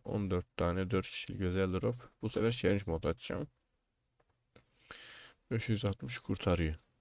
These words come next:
Atalım botları. Hadi bakalım. Güzel. Özel dropta bir Fire Serpent.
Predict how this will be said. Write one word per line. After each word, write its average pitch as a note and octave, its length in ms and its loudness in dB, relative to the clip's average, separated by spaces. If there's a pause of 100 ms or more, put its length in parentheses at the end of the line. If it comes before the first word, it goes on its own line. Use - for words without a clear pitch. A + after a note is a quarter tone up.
(1600)
Atalım A2 440 0
botları. G#2 440 0 (2750)
Hadi G2+ 240 -2
bakalım. E2 440 -4 (1600)
Güzel. A#2 260 -2 (1800)
Özel G2 340 4
dropta G#2 360 0
bir G#2 80 2
Fire G2+ 320 2
Serpent. - 720 -4